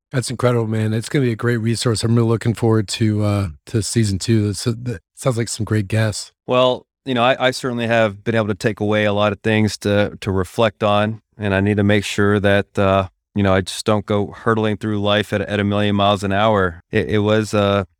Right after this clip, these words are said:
Speaker 2: a blessing in a lot of ways, you know, as hard as it was to leave a place that I love, to sit back and, um, recalibrate personally, emotionally, professionally. And, um,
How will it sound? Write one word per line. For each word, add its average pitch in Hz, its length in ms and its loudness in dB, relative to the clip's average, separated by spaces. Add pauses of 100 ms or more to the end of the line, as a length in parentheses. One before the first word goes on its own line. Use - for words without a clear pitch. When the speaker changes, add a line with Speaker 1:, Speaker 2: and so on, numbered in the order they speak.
(160)
Speaker 2:
a 104 60 -6
blessing 107 400 -2
in 101 60 -2
a 95 60 -2
lot 98 140 4
of 95 80 0
ways, 95 520 0
you 95 80 -2
know, 95 60 2
as 95 100 -2
hard 104 180 0
as 98 60 -4
it 95 40 -4
was 92 260 -2
to 92 100 -6
leave 92 220 0
a 92 40 -4
place 95 260 0
that 92 100 0
I 90 60 2
love, 92 560 2
to 92 180 -2
sit - 340 -2
back 92 340 2 (360)
and, 92 360 0
um, 90 440 2 (200)
recalibrate 98 840 0 (220)
personally, 95 720 2 (280)
emotionally, 95 840 0
professionally. 92 920 -2 (160)
And, 95 420 0
um, 92 460 2